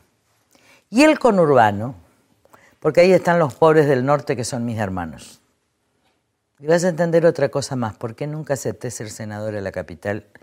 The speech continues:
ni jefa de la capital? Yo hubiera podido ganar, porque yo vine de una provincia pobre.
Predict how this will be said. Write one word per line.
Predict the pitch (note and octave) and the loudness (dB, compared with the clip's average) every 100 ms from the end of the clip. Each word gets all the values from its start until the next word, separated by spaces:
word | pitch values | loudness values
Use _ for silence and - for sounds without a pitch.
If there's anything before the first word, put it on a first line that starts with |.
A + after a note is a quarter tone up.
| _ _ _ _ _ - | _ _ _ _ _ -16
ni | B2+ | -14
jefa | - A2 G2 | -8 -6 -6
de | |
la | E2+ | -8
capital? | D#2 D#2 G2 | -10 -12 -12
Yo | C3+ | -8
hubiera | E3+ E3+ | -6 -6
podido | D#3 D#3+ D3+ | -6 -6 -6
ganar, | D3 C#3+ _ _ _ _ _ _ _ _ _ _ | -8 -12 _ _ _ _ _ _ _ _ _ _
porque | - B2 A2+ B2 A#2 - _ | -8 -8 -6 -6 -6 -8 _
yo | B2 C#3 | -8 -6
vine | D#3+ | -4
de | D#3 | -6
una | C#3+ | -8
provincia | B2 A#2 A#2+ A2 A#2+ | -4 -4 -4 -6 -8
pobre. | G2 F#2 E2+ | -8 -10 -10